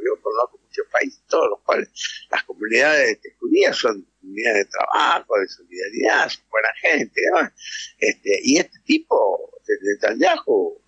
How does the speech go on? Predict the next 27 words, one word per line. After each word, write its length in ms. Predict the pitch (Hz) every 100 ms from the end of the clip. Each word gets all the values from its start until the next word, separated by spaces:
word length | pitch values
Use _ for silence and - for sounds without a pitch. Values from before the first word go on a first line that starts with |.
| _
este, 500 | - - _ - - - - - _ _ _ _ -
nos 180 | 95 117
está 640 | - 143 160 139 104 - _ _ -
exponiendo 920 | 135 - - 107 156 240 226 151 107
incluso 560 | - - 143 165 247
a 140 | 151 104
una, 440 | 110 107 90 82 _ - - _ -
a 140 | 104
una 220 | 117 123
especie 600 | - - 123 117 185 147
de, 240 | 113 147 175
este, 220 | - 110 90
rechazo, 880 | 92 - 113 131 165 - 117 92 -
repudio 560 | 95 _ 139 156 156 -
que 80 | - _ _ _ _ _ _
tiene 200 | 117 101
que 60 | _
tener. 60 | - - - _ _ _ _ _ _ -
En 80 | 139
fin, 200 | 131 107
no 100 | 151
hay 100 | 147
mucho 300 | 147 139 110
más 160 | 131 -
que 140 | 113
decir 300 | 92 - 113
que 80 | 87